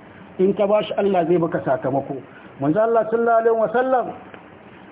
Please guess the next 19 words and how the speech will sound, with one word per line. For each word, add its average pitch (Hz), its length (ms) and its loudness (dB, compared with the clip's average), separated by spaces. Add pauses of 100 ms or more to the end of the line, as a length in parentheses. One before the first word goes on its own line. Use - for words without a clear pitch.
(160)
ya 202 180 2
kantar 233 400 0
da 240 100 2
mu 240 180 2
cewa 240 520 2 (340)
shi 277 240 2
ba 285 400 0
taimakon 262 580 2
musulmi, 233 580 2 (260)
wanda 311 380 2
ya 262 260 4
yaye 269 460 4
wa 220 140 0
musulmi 208 560 0
dan 233 280 2
uwansa 240 320 0
wani 202 200 4
bakin 202 340 -2
ciki, 170 280 -4